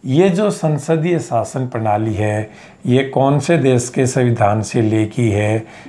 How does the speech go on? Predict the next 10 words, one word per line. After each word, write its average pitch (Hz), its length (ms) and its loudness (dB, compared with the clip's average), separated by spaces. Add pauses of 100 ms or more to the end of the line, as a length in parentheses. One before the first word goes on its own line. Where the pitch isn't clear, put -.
(160)
क्या 120 160 4
कहोगे? 120 720 0 (340)
ब्रिटेन 131 720 0
के 143 240 -2
संविधान 104 680 -4
से 156 460 -2 (260)
ली 131 220 2
गई 95 180 -4
है, - 260 -8 (380)
क्लियर? 127 320 2